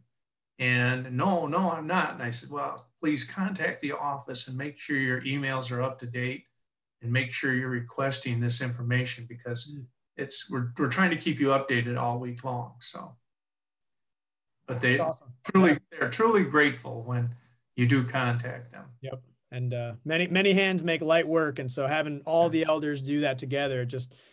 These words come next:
Speaker 2: has a, a massive impact. Now, I'd imagine there's a lot of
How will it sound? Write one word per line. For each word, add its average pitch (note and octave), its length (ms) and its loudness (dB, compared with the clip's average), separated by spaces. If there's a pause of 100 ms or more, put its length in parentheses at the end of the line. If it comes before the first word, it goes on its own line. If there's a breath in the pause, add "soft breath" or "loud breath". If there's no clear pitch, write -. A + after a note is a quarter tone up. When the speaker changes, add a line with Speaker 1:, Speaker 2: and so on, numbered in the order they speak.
(360 soft breath)
Speaker 2:
has C3 180 -8
a, A#2 220 -4
a C3+ 100 -2
massive C#3 560 -2
impact. C3 540 -4 (720 soft breath)
Now, G3 120 6
I'd D#4 80 8
imagine A3 340 8
there's E3+ 460 2 (300)
a D3+ 60 -2
lot F3+ 240 6
of D#3+ 140 4